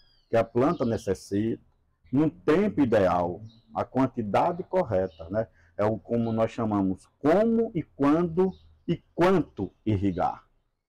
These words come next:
Então, se soubermos trabalhar isso, nós teremos aí sim a irrigação como técnica aplicada.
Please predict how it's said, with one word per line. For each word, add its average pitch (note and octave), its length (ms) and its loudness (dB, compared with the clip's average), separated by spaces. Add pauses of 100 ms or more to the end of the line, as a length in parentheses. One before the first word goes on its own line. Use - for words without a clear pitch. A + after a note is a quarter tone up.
(360)
Então, - 260 -4
se G3 300 0
soubermos B2+ 680 2
trabalhar A#2 520 4
isso, D#3+ 380 0
nós A2 220 -4
teremos A2+ 400 0
aí A#2+ 120 2
sim C3 280 -2
a C#3 100 2
irrigação C3+ 500 -2
como C3+ 260 0
técnica A#2 420 -2
aplicada. F#2+ 580 -4